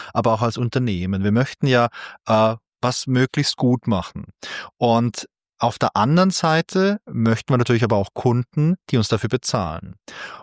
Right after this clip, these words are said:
Und wenn's jetzt sowas gibt wie, äh, User Experience Design und wir davon überzeugt sind, dass es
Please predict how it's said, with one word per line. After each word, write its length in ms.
Und 380
wenn's 260
jetzt 140
sowas 340
gibt 360
wie, 280
äh, 720
User 260
Experience 640
Design 480
und 140
wir 100
davon 220
überzeugt 600
sind, 200
dass 100
es 140